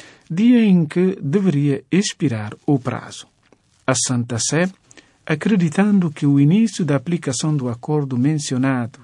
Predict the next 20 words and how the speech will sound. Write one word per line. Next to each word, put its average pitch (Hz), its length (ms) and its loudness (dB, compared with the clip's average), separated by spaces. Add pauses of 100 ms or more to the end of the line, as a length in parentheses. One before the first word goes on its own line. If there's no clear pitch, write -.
de 110 140 -10
valor 113 460 -4
eclesial 117 680 -2
e 127 60 -4
pastoral 120 500 -6
fundamental, 113 760 -6 (580)
foi 190 260 0
positivo 156 760 -2
graças 123 640 -6
à 113 40 -6
boa 170 280 0
comunicação 147 680 -2
e 123 80 -2
colaboração 120 640 -4
entre 117 500 -4
as 113 220 -10
partes - 540 -6 (480)
no 123 120 0
assunto 139 480 -2
acordado, 160 600 0